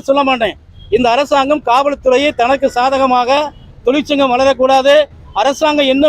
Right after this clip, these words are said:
முடிவெடுத்தாலும் அடிமைகள் போல தொழிலாளிகள் ஏற்றுக்கொள்ள வேண்டும். இதற்கு முன்பாக நடந்த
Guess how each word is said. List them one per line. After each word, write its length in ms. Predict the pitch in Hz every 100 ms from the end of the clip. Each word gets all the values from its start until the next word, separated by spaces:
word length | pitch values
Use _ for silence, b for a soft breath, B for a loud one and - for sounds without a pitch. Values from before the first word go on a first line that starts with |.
| 277
முடிவெடுத்தாலும் 600 | 277 277 269 269 269 302
அடிமைகள் 480 | 226 294 311 294 277
போல 140 | 277 294 262 190 - - -
தொழிலாளிகள் 480 | 285 294 277 269 254
ஏற்றுக்கொள்ள 340 | 269 262 262 254
வேண்டும். 280 | 262 262 294 - - - 233
இதற்கு 220 | 269 262 254
முன்பாக 320 | 294 311 285 277
நடந்த 280 | 262 262